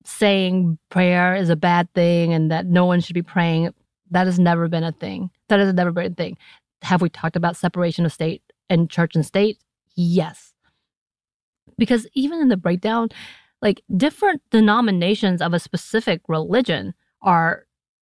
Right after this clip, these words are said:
arguing with each other. So why the hell are we gonna allow for something when people can't, in that organization can't even agree on what it is? But that's, a, again, a whole different side note for me. <laughs> Not to be too obvious,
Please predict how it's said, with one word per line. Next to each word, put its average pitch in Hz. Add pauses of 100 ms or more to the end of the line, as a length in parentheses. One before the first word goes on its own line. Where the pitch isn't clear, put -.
(120)
arguing 165
with 156
each 175
other. -
So 226
why 220
the 285
hell 294
are 254
we 240
gonna 226
allow 214
for 220
something 196
when 196
people 202
can't, 220
in 220
that 214
organization 202
can't 196
even 180
agree 175
on 160
what 165
it -
is? - (640)
But 254
that's, 220
a, 180 (100)
again, - (240)
a 170
whole 202
different 180
side 190
note -
for -
me. - (260)
<laughs> -
Not 226
to 220
be 220
too 185
obvious, 220